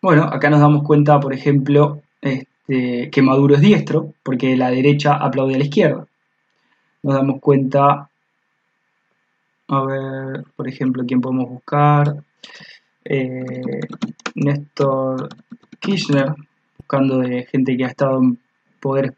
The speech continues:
Fíjense, acá vemos a un zurdo, fíjense, y acá no te pueden mentir, por más de que piensen que es diestro, es zurdo, porque podemos observar perfectamente en esta fotografía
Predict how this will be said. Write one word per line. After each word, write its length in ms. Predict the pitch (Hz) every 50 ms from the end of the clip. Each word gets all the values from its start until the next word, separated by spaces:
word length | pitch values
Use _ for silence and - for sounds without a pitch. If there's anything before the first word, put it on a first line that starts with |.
| - - 147 - _
Fíjense, 540 | - 160 147 151 143 143 156 175 190 220 240
acá 220 | - 143 143 143 143
vemos 320 | 143 143 147 147 143 -
a 60 | 143
un 100 | 143 151
zurdo, 500 | 156 - 247 254 226 175 165 185 233 240 - _ _ _ _ _ _ _ _ _ _ _ _ _ _ _ _ _ _
fíjense, 540 | - 143 139 143 139 143 - 208 208 202 214 - _ _ _ _ _ _
y 100 | - 151
acá 220 | 151 151 147 202 214
no 100 | 208 165
te 100 | 165 175
pueden 220 | 165 190 190 185
mentir, 280 | 165 156 160 190 214 170
por 160 | 151 143 139
más 140 | 147 180 185
de 80 | 185 170
que 100 | 165 156
piensen 420 | 156 185 185 180 165 - 156 147
que 80 | 147 160
es 80 | 151 151
diestro, 520 | 180 185 160 143 - - 156 185 208 208 - _ _ _ _ _ _ _ _ _ _ _ _
es 160 | - 185 170
zurdo, 500 | - - 277 233 170 147 131 123 120 - _ _ _ _
porque 260 | - - 127 139 143
podemos 380 | 143 151 165 185 196 185 160 -
observar 400 | 170 156 156 170 165 160 143 135
perfectamente 760 | - 139 127 - - 196 - - 190 202 208 180 160 - 147
en 80 | 139 151
esta 180 | 147 - 160
fotografía 640 | 147 156 151 156 156 170 165 - 175 147 143 147